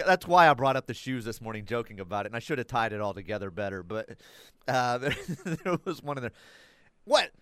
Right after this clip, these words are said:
Can I help it if she was saying I was amazing?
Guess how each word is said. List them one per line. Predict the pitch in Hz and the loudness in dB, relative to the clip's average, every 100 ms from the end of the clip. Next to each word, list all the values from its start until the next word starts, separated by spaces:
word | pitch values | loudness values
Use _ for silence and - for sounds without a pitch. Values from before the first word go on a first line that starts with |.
| - _ _ | -20 _ _
Can | - 196 | 2 8
I | 240 | 10
help | 233 285 294 | 10 10 8
it | 311 | 4
if | 311 - | 2 0
she | 302 | 0
was | 302 | -2
saying | - 311 311 320 | 2 6 6 6
I | 320 | 4
was | 320 | 4
amazing? | 320 320 330 349 320 | 2 2 4 4 2